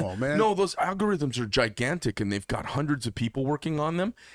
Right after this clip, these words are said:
Speaker 1: It would be really easy if your entire hiring pool are Marin County leftists.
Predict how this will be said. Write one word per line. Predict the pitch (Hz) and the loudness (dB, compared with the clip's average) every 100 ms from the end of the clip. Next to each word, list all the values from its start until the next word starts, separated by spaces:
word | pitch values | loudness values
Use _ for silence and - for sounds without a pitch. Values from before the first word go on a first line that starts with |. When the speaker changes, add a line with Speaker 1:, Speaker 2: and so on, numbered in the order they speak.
| - | -6
Speaker 1:
It | 208 214 | -4 -2
would | 214 175 | -4 -2
be | 175 | -2
really | 120 131 156 165 | -2 2 2 2
easy | 143 139 156 127 113 - | 0 -2 -2 -2 -2 0
if | 107 - | -2 2
your | 123 117 110 113 | 4 4 4 0
entire | 110 - 131 127 | -2 -2 -2 -2
hiring | 98 123 135 117 | 0 0 0 -2
pool | - - 95 95 - | -2 -2 0 0 0
are | 101 | 0
Marin | 98 98 110 123 | 0 0 0 -2
County | - 120 113 101 | -2 -2 0 -2
leftists. | 98 120 - - - - - | 0 -2 -2 -8 -6 -4 -4